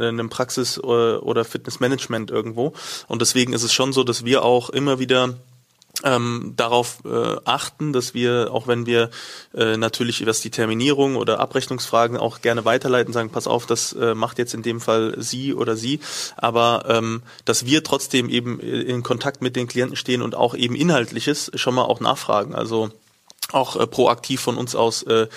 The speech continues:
grad wenn man jetzt sagt, man hat mal einen größeren Abstand zwischen Terminen gehabt, um dann eben auch nicht nur noch dieses Sprachrohr, ähm, wo es ja viele Callcenter mittlerweile auch gibt, wo ich jetzt persönlich für uns kein Fan davon bin, sondern immer das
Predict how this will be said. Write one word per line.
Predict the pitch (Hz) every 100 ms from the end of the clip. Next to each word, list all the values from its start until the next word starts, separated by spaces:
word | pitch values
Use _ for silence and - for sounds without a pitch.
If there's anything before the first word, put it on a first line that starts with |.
| - -
grad | - 117
wenn | 117
man | 113
jetzt | 113 -
sagt, | 113 -
man | 113
hat | 120
mal | 117
einen | 110
größeren | - 120 117
Abstand | 117 - 117
zwischen | 113 - 113
Terminen | 113 117 117
gehabt, | 110 107 -
um | 113
dann | 117 120
eben | 120 117
auch | 113 117 - - - -
nicht | 139 - 139
nur | 139
noch | 135 123
dieses | 131 117 113 -
Sprachrohr, | - 113 139 - 127 131 131 131 - - -
ähm, | 120 117 117 117 113 - 120 123
wo |
es | 120
ja | -
viele | - 113
Callcenter | - 120 135 135 127
mittlerweile | 123 123 120 120
auch | 117
gibt, | - 123 127
wo |
ich | 123 -
jetzt | 117 - -
persönlich | - 120 131 127
für | -
uns | 139 131
kein | - 127
Fan | - 127
davon | 123 127 120
bin, | 127
sondern | 117 113 113
immer | 127 120
das | 117